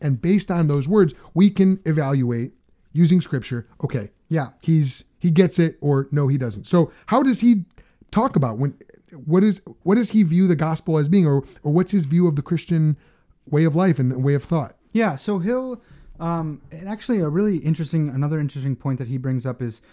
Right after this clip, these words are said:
Speaker 2: "Hey, uh, what do you know about what you believe?" Right? D-, do you, is, um, should we just believe you when you say you believe something, or should we also test your, your actions as well?
Speaker 1: What do you mean? He brings this up?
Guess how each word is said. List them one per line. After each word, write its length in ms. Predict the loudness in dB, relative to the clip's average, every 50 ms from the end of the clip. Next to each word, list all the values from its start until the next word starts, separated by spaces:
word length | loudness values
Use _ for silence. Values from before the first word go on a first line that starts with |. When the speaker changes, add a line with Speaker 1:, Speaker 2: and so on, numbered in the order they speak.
| _ _ _ _ -4
Speaker 2:
"Hey, 240 | -2 0 0 -2
uh, 280 | -2 -6 -6 -4 -4 -4
what 160 | -4 -2 -2
do 60 | 0
you 100 | 2 2
know 140 | 2 2 0
about 220 | 0 0 -2 -2 -4
what 140 | -6 -8 -8
you 100 | -8 -8
believe?" 400 | -8 -8 -8 -8 -8 -8 -10 -14 _ _ _ _ _ _ _ _ _ _ _ _ -2
Right? 180 | -2 -2 -2
D-, 220 | -2 -6 -8 -10 -8
do 160 | -6 -2 0
you, 480 | 0 2 2 2 0 0 -2 -4 -6 _ _ _ _ _ _ _ _ -6
is, 300 | -4 -4 -4 -4 -2 -2
um, 420 | -2 -2 -2 -2 -4 -4 -6 -8 -10 -16 -20 -20 -18
should 260 | -8 -2 0 0 2
we 260 | 2 2 2 2 0 -4 _ -6
just 200 | -4 -4 -4 -2
believe 420 | -2 0 0 2 2 0 0 0
you 220 | -2 -2 -2 -2 -2
when 160 | -2 -2 -2
you 80 | -2
say 140 | -2 -2 -4
you 120 | -4 -4 -4
believe 280 | -4 -4 -4 -4 -4
something, 320 | -4 -6 -4 -4 -4 -4 -4
or 80 | -4
should 180 | -2 -2 -2 0
we 120 | 2 2
also 260 | 2 0 -2 -2 -4
test 320 | -4 -2 -4 -4 -4 -6 -6
your, 260 | -6 -6 -6 -6 -8 -8
your 80 | -6 -6
actions 360 | -6 -6 -4 -2 -2 -2 -2
as 60 | -4
well? 320 | -4 -2 -4 -4 -4 -6 -2
Speaker 1:
What 100 | 2 4
do 40 | 4 6
you 40 |
mean? 120 | 4 4 2
He 160 | 2 2 2
brings 300 | 6 6 6 6 4 4
this 180 | 2 0 0 0
up? 240 | -2 -4 -6 -10